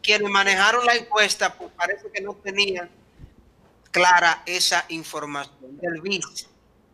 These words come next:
es este candidato Tomás Cristóbal Castro.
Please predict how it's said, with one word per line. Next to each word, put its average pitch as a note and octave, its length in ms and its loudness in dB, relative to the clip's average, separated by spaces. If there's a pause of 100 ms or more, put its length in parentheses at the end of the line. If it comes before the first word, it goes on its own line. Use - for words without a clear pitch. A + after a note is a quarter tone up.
(140)
es F#3 260 0
este F3 280 -4
candidato E3+ 640 0
Tomás E3 420 0
Cristóbal D#3+ 560 -6
Castro. - 320 -12